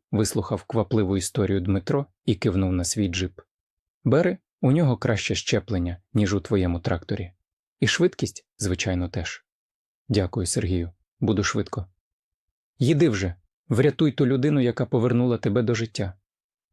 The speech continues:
Дмитро побачив їх під деревом за п'ять кілометрів від села. Різко загальмував і побіг до них. «Марина, що ти робиш? Ти не думаєш про себе, а про Давида?» Марина плакала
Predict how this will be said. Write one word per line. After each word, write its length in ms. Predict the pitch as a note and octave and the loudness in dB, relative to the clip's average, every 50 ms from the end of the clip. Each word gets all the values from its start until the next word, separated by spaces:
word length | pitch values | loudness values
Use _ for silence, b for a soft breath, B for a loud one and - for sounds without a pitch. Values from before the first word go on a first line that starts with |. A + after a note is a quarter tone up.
| _ _ _ _ _ - | _ _ _ _ _ 0
Дмитро 400 | G2+ G2+ A2 A2 - C#3+ D3+ - | 2 2 2 2 2 0 0 0
побачив 440 | - A#2+ G2+ B2 A#2+ - - G#2+ G2+ | 0 2 2 0 0 0 -2 -2 0
їх 180 | G#2 G2 - | -2 -2 -2
під 200 | - A#2 F#2+ F#2+ | -2 -2 0 2
деревом 360 | A2+ A#2 A#2+ B2 A2 G#2 G2+ | 2 2 2 2 2 0 0
за 120 | F#2 A2 G2 | 0 0 0
п'ять 260 | - A#2 G#2+ G2+ - | 0 0 0 0 -2
кілометрів 560 | - G#2+ G2 G2 G2+ G2+ F#2+ - - F#2+ F2 | -2 -2 -2 0 0 -2 -2 -2 -4 -2 -2
від 160 | F2 F#2+ - | -2 -4 -4
села. 360 | - - - G2 F2+ F2+ F#2+ - _ _ _ _ _ _ _ _ _ _ _ _ _ _ _ _ | -4 -4 -2 -2 -4 -4 -8 -12 _ _ _ _ _ _ _ _ _ _ _ _ _ _ _ _
Різко 340 | - B2 B2+ A#2 - - A#2 | 0 2 2 2 0 -2 0
загальмував 640 | G2 G#2+ F2+ F#2+ G2+ G2+ G2+ G#2 G2 A#2 B2+ B2+ - _ | 0 0 0 0 2 2 2 2 2 0 0 -2 -2 _
і 100 | - A2+ | -4 -2
побіг 340 | - - A2+ G2 A2+ G2 F#2 | -2 0 0 2 2 0 0
до 100 | F#2+ F#2+ | 0 -2
них. 300 | F2 D#2+ D2 - - _ _ _ _ _ _ _ _ _ _ _ _ _ _ _ _ - | -2 -2 -4 -8 -14 _ _ _ _ _ _ _ _ _ _ _ _ _ _ _ _ 2
«Марина, 380 | A#2+ A#2+ B2+ A#2 G2 F2+ F#2 - _ _ _ _ _ | 2 4 4 2 0 -2 -4 -8 _ _ _ _ _
що 240 | - - - G3+ G3+ | -8 -2 0 2 2
ти 120 | - D3+ | 2 2
робиш? 460 | A2+ G#2+ G2 F2 F#2+ - - - - _ _ _ _ _ _ | 2 2 2 0 -2 -4 -6 -8 -10 _ _ _ _ _ _
Ти 100 | - B2+ | 2 4
не 140 | A#2+ A#2 A2 | 4 4 4
думаєш 320 | C3+ F3 F3 C#3+ A#2+ - | 4 4 4 2 0 -2
про 180 | - - A2 - | -2 -4 -4 -2
себе, 360 | - - G#2+ F2+ F2 E2 E2+ _ _ _ _ _ - | 0 0 0 0 -2 -4 -8 _ _ _ _ _ -2
а 100 | - G#2 | -2 0
про 180 | - - G#2+ | 2 2 2
Давида?» 400 | F#2 B2+ C3 E3+ F#3 B2+ G2+ - _ _ _ _ _ _ _ _ _ _ _ _ _ _ _ - | 2 4 4 4 2 2 0 -4 _ _ _ _ _ _ _ _ _ _ _ _ _ _ _ 0
Марина 360 | A2 G#2 G#2+ B2+ C#3 C3+ B2+ | 2 2 4 4 2 2 0
плакала 520 | - - A#2+ G#2+ G2 - - F#2 F2 F2+ | 0 0 0 0 0 0 -4 -4 -4 -6